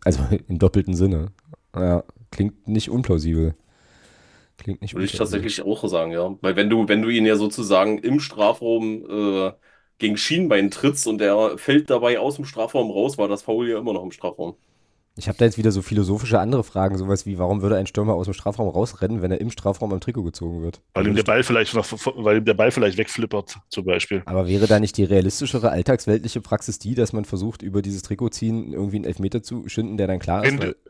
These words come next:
Speaker 1: so?
Speaker 3: wenn du, wenn, wenn du ein, wenn du ein Spieler bist, der gerne fällt, dann machst du das. Wenn du ein Spieler bist, der ein Tor schießen will und einen Ball haben will, machst du das nicht.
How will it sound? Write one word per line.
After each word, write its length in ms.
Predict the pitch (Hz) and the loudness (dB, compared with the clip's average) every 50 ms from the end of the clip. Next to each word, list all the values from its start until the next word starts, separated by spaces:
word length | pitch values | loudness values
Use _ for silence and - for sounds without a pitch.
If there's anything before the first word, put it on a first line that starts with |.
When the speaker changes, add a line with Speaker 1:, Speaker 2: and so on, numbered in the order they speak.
| _ _ _ _ | _ _ _ _
Speaker 1:
so? 220 | _ 110 117 127 | _ -6 -4 0
Speaker 3:
wenn 160 | 113 120 127 135 | 0 0 0 0
du, 220 | 143 147 143 135 135 | 0 0 0 0 0
wenn, 280 | 123 117 117 120 - | 0 0 0 -2 0
wenn 160 | 127 120 123 127 | -4 -4 -2 0
du 140 | 131 131 139 | -2 -2 -2
ein, 200 | 135 131 120 - - | -4 -8 -12 -10 -6
wenn 180 | 123 117 127 | -4 -4 -2
du 180 | 127 139 139 139 | 0 0 0 0
ein 220 | 139 139 135 127 | -2 -4 -8 -6
Spieler 300 | - - - 143 151 160 | -6 -4 -2 2 2 2
bist, 220 | 139 147 143 - - | 2 2 -2 2 2
der 120 | 143 127 | 0 2
gerne 220 | 110 120 117 139 | 2 0 0 0
fällt, 280 | 147 - - 160 170 170 | 0 0 0 0 2 0
dann 100 | 170 147 | -2 -4
machst 220 | 120 113 - - | -4 -6 -6 -6
du 40 | - | -10
das. 220 | 98 82 80 - - | -8 -8 -10 -6 -4
Wenn 100 | 101 104 | -4 -4
du 60 | 110 | -2
ein 60 | 113 | -4
Spieler 220 | - - 131 131 | -4 -2 -2 0
bist, 220 | 127 131 117 - - | 0 0 -4 0 0
der 100 | 123 120 | 0 0
ein 80 | 117 | 0
Tor 180 | 98 - 123 143 | 0 0 0 0
schießen 260 | - - 160 147 143 139 | 0 -2 -6 -8 -6 -2
will 80 | 135 | -2
und 60 | 131 123 | -2 -2
einen 60 | 110 | 0
Ball 160 | 90 110 127 | 0 0 0
haben 140 | 131 139 135 | 0 0 0
will, 80 | 131 120 | 0 0
machst 220 | 120 113 - - | 0 -4 -6 -6
du 40 | 120 | -10
das 160 | 117 107 - | -10 -10 -12
nicht. 180 | 90 82 - | -16 -16 -16